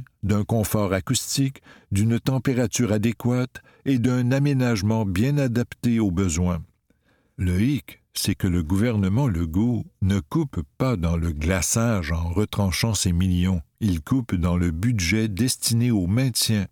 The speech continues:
et à la réfection d'infrastructures déjà fragiles. Ce haut-là surprend d'autant plus qu'il avait jusqu'ici lancé des signaux contraires en prenant par les cornes le taureau des rénovations que ses prédécesseurs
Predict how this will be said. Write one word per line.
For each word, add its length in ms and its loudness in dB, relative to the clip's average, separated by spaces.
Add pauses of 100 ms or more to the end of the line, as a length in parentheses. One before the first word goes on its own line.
(100)
et 220 2
à 100 2
la 240 0
réfection 640 -2
d'infrastructures 1000 0
déjà 560 0
fragiles. 640 -2 (640)
Ce 340 -2
haut-là 400 2
surprend 640 -2
d'autant 480 0
plus 320 -2
qu'il 240 0
avait 260 0
jusqu'ici 640 -2
lancé 480 0
des 140 0
signaux 400 0
contraires 580 0
en 80 0
prenant 460 0
par 240 0
les 160 0
cornes 440 0
le 140 0
taureau 460 0
des 160 0
rénovations 840 0
que 140 -2
ses 180 -2
prédécesseurs 960 0